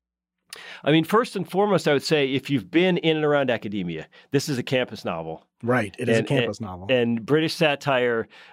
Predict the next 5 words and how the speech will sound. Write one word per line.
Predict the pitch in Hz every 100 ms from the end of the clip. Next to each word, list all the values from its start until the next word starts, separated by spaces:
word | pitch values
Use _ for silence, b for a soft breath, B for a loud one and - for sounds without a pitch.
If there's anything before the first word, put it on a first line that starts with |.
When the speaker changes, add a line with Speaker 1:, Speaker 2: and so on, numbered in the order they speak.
| -
Speaker 1:
loves | 135 160 160 143
the | 147
campus | - 151 143 123
setting. | - 131 117 113 113 -
Um, | 117 110 107 104 101